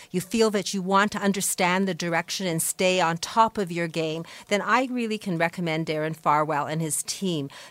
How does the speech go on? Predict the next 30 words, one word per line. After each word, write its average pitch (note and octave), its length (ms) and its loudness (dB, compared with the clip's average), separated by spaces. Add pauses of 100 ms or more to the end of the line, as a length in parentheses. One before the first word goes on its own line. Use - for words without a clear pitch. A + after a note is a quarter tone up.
(100)
Head A3+ 220 2
office A3+ 480 4
might G#3+ 280 2
be F#3 220 0
a F3 80 -2
little F3 300 0
awe-inspiring, G3+ 880 2 (200)
but A3 120 0
they D#4 160 2
will D4+ 80 2
also C4+ 320 2
travel G3+ 400 2
to - 160 -6
where F3 140 0
it's - 160 -4
convenient E3+ 580 0
to - 160 -6
you. E3+ 320 -2 (180)
It's F3+ 160 -4
all B3+ 200 6
about A#3 240 2
sharing A#3+ 480 2
information, F#3 840 -2
educating G#3 720 0
you, F3 220 -4 (180)
and G3 140 2
letting G3+ 300 2
you A#3+ 200 4
move G#3+ 300 2
forward G3 640 2